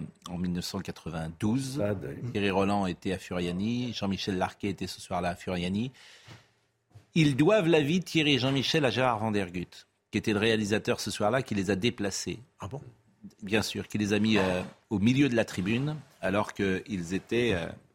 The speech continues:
Speaker 1: tout en haut de la tribune, euh, au départ. Et c'est cette tribune qui est tombée. Il y a beaucoup de nos confrères, d'ailleurs, qui sont, euh, décédés. Et puis, il y a certains qui ont été blessés, comme Jacques Vendroux, comme Gilles Verdez. Euh,
Speaker 2: Gilles Verdez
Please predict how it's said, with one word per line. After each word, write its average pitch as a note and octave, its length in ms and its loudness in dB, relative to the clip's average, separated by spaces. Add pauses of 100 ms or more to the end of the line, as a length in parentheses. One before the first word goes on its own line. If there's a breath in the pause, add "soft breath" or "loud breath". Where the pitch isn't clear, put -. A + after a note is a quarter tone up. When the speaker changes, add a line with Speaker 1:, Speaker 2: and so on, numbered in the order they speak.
(160)
Speaker 1:
tout G#2+ 220 -4
en G#2+ 140 6
haut A#2+ 180 4 (680)
de F#2+ 60 -2
la F2 120 -2
tribune, - 360 -8 (680)
euh, F2 60 -12 (100)
au F#2 100 -4
départ. E2+ 420 -4 (120)
Et F2+ 60 -8
c'est - 140 -10
cette F2 160 -6
tribune G2+ 320 -4
qui G2 100 -6
est - 40 -8
tombée. E2+ 220 -8 (100)
Il - 40 -10
y G2 40 -4
a - 20 -2
beaucoup F#2+ 200 -6
de F#2+ 60 -4
nos F#2 100 -2
confrères, G2+ 440 -6
d'ailleurs, F2+ 280 -6
qui F2+ 100 -10
sont, F2 400 -8
euh, F2 200 -6
décédés. F2 520 -8 (380 soft breath)
Et - 40 -16
puis, F#2 140 -8
il - 20 2
y F2 40 2
a E2+ 60 -2
certains - 360 -4
qui - 100 -6
ont F#2 40 -2
été F2+ 160 -4
blessés, F2 280 -4
comme F#2+ 160 -4
Jacques E2+ 160 -2
Vendroux, E2+ 380 0 (540 loud breath)
comme E2 120 -4
Gilles E2+ 220 -4
Verdez. F2 340 -2 (600)
Euh, D#2 120 -8
Speaker 2:
Gilles F#2+ 140 -2
Verdez D2+ 280 -6